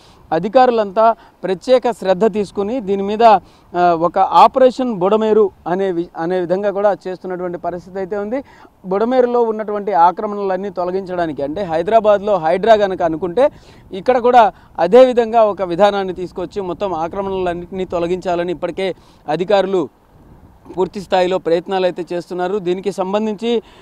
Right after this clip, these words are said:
ఆ, కంప్లీట్గా ఇన్ని రెండు వేల ఏడు వందల ఎకరాల్లో ఏదైతే ఆక్రమణలు జరిగాయి అని మనమైతే చెప్తున్నామో, ఆ రెండు వేల ఏడు వందల ఎకరాల ఆక్రమణలు, అలాగే, ఆ, పూర్తిగా గృహాల,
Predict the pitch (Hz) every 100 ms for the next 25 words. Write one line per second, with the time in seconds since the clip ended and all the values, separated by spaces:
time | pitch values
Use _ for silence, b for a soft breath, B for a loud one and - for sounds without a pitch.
0 | B 185 196 196 185 196 220 220 196 151
1 | - 160 208 226 170 175 214 214 196 190
2 | 190 196 190 190 180 175 226 233 233 233
3 | 214 214 226 214 185 190 214 208 190 160
4 | 165 202 226 233 214 196 190 185 185 175
5 | - 190 185 196 - b b 175 175 175
6 | 196 226 214 180 196 202 196 190 - -
7 | 165 180 220 214 151 165 175 214 214 208
8 | 240 240 190 208 233 220 B B B -
9 | 196 190 202 220 208 233 233 247 _ -
10 | 196 160 151 151 185 240 254 226